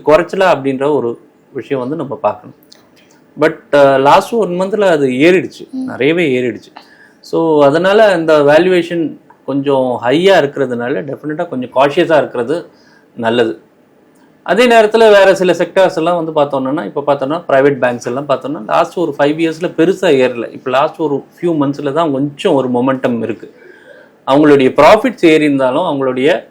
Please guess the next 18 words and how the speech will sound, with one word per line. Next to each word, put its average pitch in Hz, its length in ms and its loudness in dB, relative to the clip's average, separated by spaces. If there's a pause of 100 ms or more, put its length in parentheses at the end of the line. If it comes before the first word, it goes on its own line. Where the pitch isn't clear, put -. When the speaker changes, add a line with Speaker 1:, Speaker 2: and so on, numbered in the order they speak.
(420)
Speaker 1:
பிசினஸ் 160 480 0
வளர்ந்திருந்தாலும் 139 800 2 (540)
அவங்க 147 220 2
எல்லாம் 180 200 2
பெருசா 170 300 2 (100)
ஏறல. 139 280 2 (260)
அதனால 160 300 -4
இந்த 190 140 -2
banking 190 500 2 (300)
and 139 240 -2
financial 139 420 -2
services 131 460 -4
sectors, 131 440 -6
இந்த 139 180 -8
மாதிரி 170 300 -4
செக்டார் 143 340 -4
எல்லாம் 170 200 -2
வந்து 165 140 -6